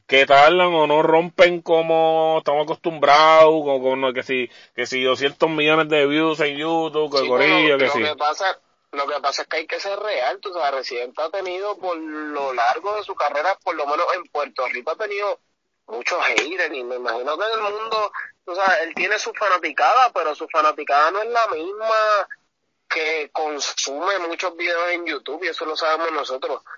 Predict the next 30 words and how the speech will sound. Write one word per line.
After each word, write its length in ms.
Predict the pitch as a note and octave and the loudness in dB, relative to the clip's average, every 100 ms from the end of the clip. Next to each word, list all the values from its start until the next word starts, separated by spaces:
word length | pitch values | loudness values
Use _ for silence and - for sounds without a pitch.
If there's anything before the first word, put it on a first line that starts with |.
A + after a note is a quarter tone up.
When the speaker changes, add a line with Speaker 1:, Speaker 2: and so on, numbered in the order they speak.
| _ _ | _ _
Speaker 2:
Lo 80 | - | -4
que 40 | |
pasa 100 | C#3+ C#3 | -2 -2
es 40 | |
que 60 | G#3+ | -2
en 60 | G#3 | -2
los 120 | D#3+ | -4
últimos 500 | D3+ D3+ F#3+ G3 F#3 - | -6 -6 -4 -4 -6 -10
cuatro 540 | C#3+ C#3 D3+ - G3+ | -4 0 0 0 -4
años, 220 | G#3+ G#3+ G3 | -4 -6 -6
podría 300 | G3+ G3+ G#3 | -6 -4 -4
decir 240 | G3+ A3 G#3 | -4 -8 -8
yo, 300 | E3+ F3 - _ _ _ _ _ - | -6 -6 -8 _ _ _ _ _ -10
desde 300 | C3+ C3+ C#3 | -8 -4 -2
las 160 | C3 | -4
tiraderas 480 | C#3 C3 B2 C3 D#3+ | -4 -2 0 0 -2
para 140 | - F#3+ | -2 0
acá, 260 | D#3+ C#3+ - - - _ - | 0 -2 -4 -16 -20 _ -8
él 200 | C#3 D3 | -8 -6
como 320 | F3 F3+ F#3 | -4 -2 -4
que 80 | - | -2
ha 40 | D3+ | -2
empezado 520 | D#3 - - E3 F3 | -4 -6 -2 0 0
a 80 | E3+ | 0
crear 300 | D#3 C#3 D3+ | -2 -2 -2
su 140 | - E3 | -6 -6
imagen 500 | D3 D3 F3 E3 - | -2 -2 -2 -6 -8
en 460 | - E3 F3 E3+ D#3+ | -4 -2 -2 -4 -6
lo 100 | D3 C#3 | -8 -8
urbano. 680 | B2+ A#2+ A#2 D3 E3+ C#3 | -10 -4 0 2 2 -2